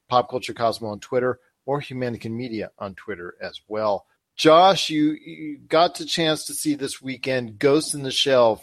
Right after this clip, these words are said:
Scarlett Johansson's latest movie, came out to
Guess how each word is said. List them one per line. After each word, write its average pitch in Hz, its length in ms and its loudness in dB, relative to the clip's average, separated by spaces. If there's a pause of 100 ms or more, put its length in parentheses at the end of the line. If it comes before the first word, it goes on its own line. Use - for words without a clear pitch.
(220)
Scarlett 156 460 6
Johansson's 135 680 -4
latest 143 540 -2
movie, 117 440 -8 (280)
came 226 260 0
out 185 340 2
to 139 600 -2